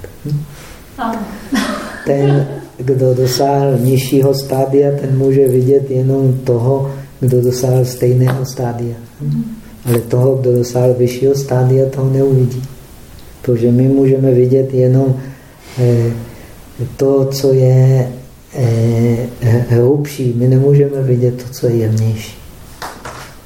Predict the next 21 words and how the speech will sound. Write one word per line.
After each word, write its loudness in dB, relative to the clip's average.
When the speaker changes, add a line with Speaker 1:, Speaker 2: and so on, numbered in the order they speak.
Speaker 1:
Hm? -4
To 0
je 2
třeba -2
si -2
uvědomit. -2
A 0
proto -2
arahat 0
nikdy 0
neřekne, 2
že 2
je 0
arahat. -2
Žáci, 0
žáci 0
si 0
myslí, 0
že 2
je 2
arahat. -6